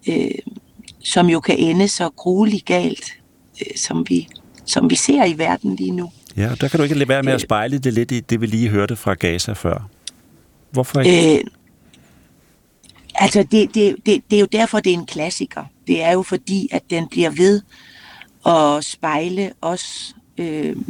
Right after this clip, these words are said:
Speaker 1: mennesker, små mennesker, men, øh, dog, øh, mennesker. Og det, det bliver der jo også sagt i forestillingen, at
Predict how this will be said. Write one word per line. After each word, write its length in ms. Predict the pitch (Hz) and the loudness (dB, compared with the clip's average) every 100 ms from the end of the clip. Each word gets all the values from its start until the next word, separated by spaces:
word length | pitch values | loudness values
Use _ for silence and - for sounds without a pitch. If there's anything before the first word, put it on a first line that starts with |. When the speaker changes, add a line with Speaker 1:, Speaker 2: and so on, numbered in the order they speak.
| - _ _ _ _ _ - 165 | -10 _ _ _ _ _ -2 0
Speaker 1:
mennesker, 480 | 165 170 - - 135 - | 0 0 -6 -10 -12 -4
små 280 | 196 220 | 2 4
mennesker, 480 | 208 160 175 - - - - - - - - | 4 -2 -2 -4 -10 -14 -14 -12 -12 -14 -4
men, 300 | 170 175 170 | 0 0 2
øh, 180 | 170 156 - | 0 0 0
dog, 320 | 160 180 220 - | 2 0 -2 -8
øh, 480 | 185 170 165 160 156 - _ _ _ _ _ _ - | -6 -6 -6 -8 -8 -10 _ _ _ _ _ _ -6
mennesker. 460 | 160 160 180 - | -6 -4 -8 -6
Og 220 | - - - | -4 -4 0
det, 240 | 214 - | 0 2
det 120 | 220 - | -2 0
bliver 160 | 220 202 | -2 0
der 120 | 185 | 0
jo 80 | - | 0
også 300 | 185 214 220 - _ _ _ _ _ | 0 -2 -6 -10 _ _ _ _ _
sagt 360 | - 175 175 - | -8 -4 -4 -6
i 120 | - | -10
forestillingen, 840 | 180 170 196 - 226 196 175 160 139 | -6 -2 0 0 -2 0 -2 -2 -8
at 140 | - | -8